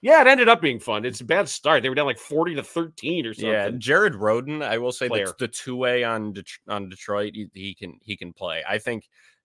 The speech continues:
Speaker 2: they, they, they've lost, what, twenty-four in a row or something, so m-, maybe give him a shot.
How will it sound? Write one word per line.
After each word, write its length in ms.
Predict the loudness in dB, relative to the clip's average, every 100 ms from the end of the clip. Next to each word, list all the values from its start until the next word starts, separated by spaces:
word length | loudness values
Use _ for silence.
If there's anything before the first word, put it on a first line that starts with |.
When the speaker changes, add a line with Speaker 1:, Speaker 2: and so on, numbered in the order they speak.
| _ _ _ -4
Speaker 2:
they, 260 | -2 0
they, 240 | 0 0 0
they've 240 | -2 0
lost, 340 | 0 0 0
what, 200 | -4 -4
twenty-four 500 | -4 -6 -6 -4 -2
in 60 | -2
a 60 | -2
row 200 | -2 -2
or 100 | -4
something, 380 | -6 -4 -6
so 320 | -4 -2 0 -2
m-, 160 | -6 -8 -6
maybe 300 | -4 -4 -4
give 160 | -6
him 100 | -4
a 60 | -8
shot. 320 | -8 -8 -8